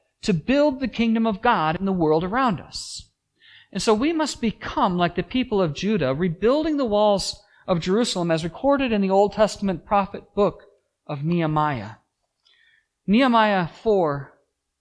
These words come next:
says this, "The leaders stationed themselves behind the people of Judah who were building the wall. The laborers carried on their work with one hand, supporting their load, and on the other hand, holding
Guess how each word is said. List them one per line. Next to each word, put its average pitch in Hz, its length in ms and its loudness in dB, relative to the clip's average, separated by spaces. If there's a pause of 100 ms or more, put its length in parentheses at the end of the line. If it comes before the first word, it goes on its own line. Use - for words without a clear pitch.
(520)
says 170 300 -4
this, 165 260 -2
"The 180 140 2
leaders 254 440 0
stationed 233 640 -2
themselves 185 640 -2
behind 202 500 -2
the 185 60 0
people 190 340 -4
of 147 100 -2
Judah 170 420 0 (480)
who 214 80 2
were 185 120 8
building 233 440 2
the 175 100 0
wall. 131 480 0 (160)
The 180 100 2
laborers 208 760 2
carried 214 540 2
on 180 220 0
their 170 260 0
work 175 360 -2
with 151 160 -4
one 190 320 0
hand, 214 500 -2 (400)
supporting 220 560 2
their 202 160 2
load, 165 480 2 (320)
and 185 160 2
on 165 440 2 (160)
the 190 100 4
other 247 220 6
hand, 151 500 -2 (200)
holding 165 680 4